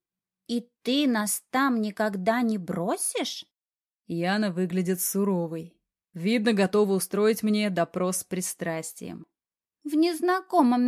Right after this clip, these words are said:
Speaker 1: месте легко потеряться. Так мама всегда говорит».
Speaker 2: «Ваша мама очень умная и говорит верно. В чужом городе,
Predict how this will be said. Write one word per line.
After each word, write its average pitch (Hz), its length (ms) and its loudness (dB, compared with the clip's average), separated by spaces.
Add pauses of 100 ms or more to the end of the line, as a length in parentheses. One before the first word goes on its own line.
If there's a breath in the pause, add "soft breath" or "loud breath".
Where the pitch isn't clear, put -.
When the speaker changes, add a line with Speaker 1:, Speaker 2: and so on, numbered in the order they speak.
Speaker 1:
месте - 500 -4 (220)
легко 330 400 -4
потеряться. 381 800 -2 (460)
Так 392 180 -4 (100)
мама 240 280 0
всегда 202 460 -4
говорит». 214 580 -6 (840)
Speaker 2:
«Ваша 175 480 -2
мама 180 460 -2
очень 214 540 0 (100)
умная 185 760 0 (480)
и 185 100 -4
говорит 180 540 0
верно. 170 580 0 (440)
В - 160 -20
чужом 202 420 2
городе, 220 540 2